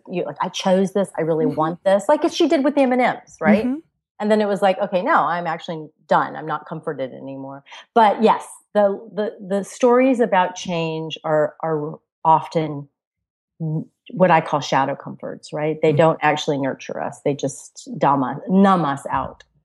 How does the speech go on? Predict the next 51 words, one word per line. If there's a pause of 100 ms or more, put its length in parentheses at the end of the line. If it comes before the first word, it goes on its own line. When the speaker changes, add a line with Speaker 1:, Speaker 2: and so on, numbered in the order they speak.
(460)
Speaker 2:
Well,
and
I
think
that's
what
I
was
referring
to
when, (140)
when
Speaker 1:
Yeah.
Speaker 2:
my, (100)
'cause (260)
yes,
I
think
eating
delicious
food
is
a
fabulous
thing, (460)
right?
But
there's
a
difference
when
you're
Speaker 1:
Yes.
Speaker 2:
really
eating
it
versus
when
my
clients
go
to,
"Oh,
well, (260)
I
ate
it
'cause
it
comforted
me,"